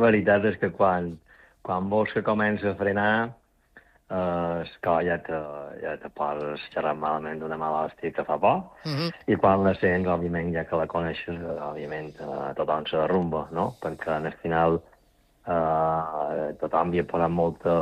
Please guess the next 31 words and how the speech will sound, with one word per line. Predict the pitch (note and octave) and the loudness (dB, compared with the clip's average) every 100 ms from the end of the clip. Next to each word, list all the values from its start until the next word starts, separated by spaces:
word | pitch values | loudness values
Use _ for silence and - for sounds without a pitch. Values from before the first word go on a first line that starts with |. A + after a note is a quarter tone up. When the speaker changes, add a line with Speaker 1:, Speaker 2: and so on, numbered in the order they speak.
| D#2+ D#2 D2+ D#2 D#2 D#2 | 2 0 -2 -6 -12 -10
Speaker 1:
molta | D2+ D2+ | -8 -4
il·lusió | E2+ D#2+ E2 | -2 0 0
en | E2 E2 | 0 2
ella, | G2 G2+ G#2+ A2+ B2 - _ _ _ _ _ _ - - | 4 6 6 4 2 -10 _ _ _ _ _ _ -16 -4
sabíem, | F2+ F#2 F#2+ E2+ E2 | -2 2 4 2 0
com | E2+ F2 | -2 0
ella | E2+ | 0
va | E2 | 0
dir | E2 E2 | -2 -2
molt | D#2+ D#2+ | -4 -2
bé, | E2+ D#2+ | 0 0
que | - | -2
està | E2 - - E2+ D#2+ D#2+ | -8 -6 0 2 2 0
arribant | D#2 E2 E2 E2 D#2+ D2+ | 0 -2 0 0 -2 -6
molt | D#2+ E2+ F2+ F2 | -4 2 4 4
bé, | D#2+ F2+ G#2 - _ _ _ _ _ _ - - | 2 0 0 -4 _ _ _ _ _ _ -20 -4
que | - | -2
tenia | E2+ E2+ F#2+ | 0 2 2
opcions | F2+ - F#2+ F2+ E2 | 2 0 0 0 -2
de | - - | -6 -4
sèrie | - G2 F2+ E2 | 2 4 4 0
d'estar | E2 - E2 | -4 -6 -4
en | E2 | -2
aquesta | E2+ - - | -4 -8 -12
final, | - F2 F2+ G#2 C3 - _ - - - - _ - | -6 -2 0 -2 -4 -14 _ -20 -20 -20 -20 _ -4
que | F2+ | 0
tenia | F#2 F#2+ G2 F#2+ | 0 2 4 4
opcions | F#2+ F#2 - G2 F#2 | 4 2 2 0 0
sèries | - G2+ G2+ G2 D#2+ | 2 4 4 2 2
de | E2+ | 0
medalla | F2 F2 F2 F2+ F2+ | 0 2 2 2 2